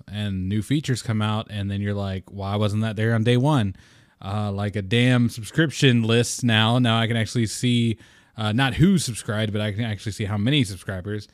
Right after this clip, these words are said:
Um, so that's kinda nice. <laughs> Uh, but there are small little features and things like that that I'm just like, you know, I feel like I'm talking to a wall,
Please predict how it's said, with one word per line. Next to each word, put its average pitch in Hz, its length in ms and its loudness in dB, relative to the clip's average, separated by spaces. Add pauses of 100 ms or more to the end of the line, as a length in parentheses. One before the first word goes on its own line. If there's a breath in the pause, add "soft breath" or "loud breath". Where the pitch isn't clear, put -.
(400 soft breath)
Um, 101 340 -6
so 107 100 -8
that's 120 180 -2
kinda 127 200 2
nice. 113 400 0 (140)
<laughs> 156 100 4 (340 loud breath)
Uh, 113 240 0
but 110 100 -2
there 143 140 4
are 147 60 4
small 151 280 0
little 127 140 0
features 127 520 0
and 107 200 -4
things 117 200 0
like 107 160 -4
that 110 160 -4
that 104 100 -4
I'm 101 120 -4
just 95 140 -12
like, 98 220 -6 (600 loud breath)
you 131 100 0
know, 110 180 0
I - 60 -12
feel 165 160 2
like 139 120 4
I'm 110 100 -2
talking 113 300 -4
to 117 60 2
a 104 80 -2
wall, 107 460 -4